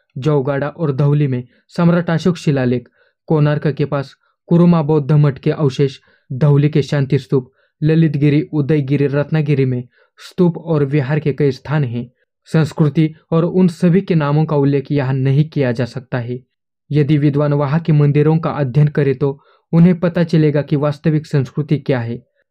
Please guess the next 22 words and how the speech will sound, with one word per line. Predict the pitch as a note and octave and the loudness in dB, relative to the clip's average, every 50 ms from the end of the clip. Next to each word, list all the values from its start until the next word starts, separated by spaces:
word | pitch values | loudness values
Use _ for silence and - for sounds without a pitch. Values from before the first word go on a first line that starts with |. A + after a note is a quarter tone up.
| _ _ - | _ _ -6
यहाँ | C#3+ D3+ D3+ B2+ C3 C3+ C3+ - _ _ _ _ - | -4 -2 -2 -2 -2 -4 -6 -8 _ _ _ _ -4
तथागत | E3+ E3+ G3 F3 F3+ F#3 E3 | -4 -2 0 0 0 0 0
बुद्ध | D#3 D#3+ F3 D3+ D3+ F3+ | 0 0 0 0 0 0
के | F3 G#3 - | 0 0 0
हस्तिदंत | D#3 C#3+ C#3 - - E3 C#3+ D#3 D#3 D3 D3+ C#3 | 0 0 -2 -2 0 0 2 2 0 0 0 -2
थे, | C3 - B2+ B2+ B2+ - _ _ _ _ _ - | -4 -4 -4 -6 -6 -8 _ _ _ _ _ -10
जो | C3 A#2+ D3 | -4 -2 0
अब | C#3 C3+ C#3 A#2+ - _ _ _ _ | 0 0 -2 -4 -6 _ _ _ _
श्रीलंका | - - F3+ E3+ F3 F#3 F3+ E3+ F#3 | -6 0 2 2 4 4 2 0 -2
के | E3 E3 D#3+ | -2 -2 -4
कैंडी | D#3+ - D#3+ D3 C#3+ C#3 D#3 | -2 -2 0 0 2 2 4
में | D3+ C#3 B2+ | 2 2 2
है। | A2 A#2 C3 C#3+ _ _ _ _ - | -2 -4 -8 -10 _ _ _ _ -8
जगन्नाथ | D3 B2+ D#3+ D#3 B2+ D3 D3 C#3+ C#3+ C#3+ C#3+ D#3 | -6 -2 -2 -2 0 0 -2 -2 -2 -2 -2 0
मंदिर | D3+ D3 C#3 C#3 C#3+ C#3 C#3+ - _ _ _ _ - | 0 0 2 2 0 -2 -2 -6 _ _ _ _ 0
मूल | E3 F3 F#3+ F#3 D#3+ | 2 4 4 4 4
रूप | D#3 F#3 F#3 F3+ | 4 2 2 0
से | - - G3 | 0 -4 -4
एक | - - E3+ E3 E3+ | -2 -2 -2 -2 0
दंत | D3 D#3 D#3+ E3+ E3 D#3+ | 0 2 2 2 2 2
मठ | D3+ D3 D3 C3+ - | 2 0 0 -2 -4
था। | - - A#2+ B2 B2 B2+ | -8 -12 -10 -10 -10 -10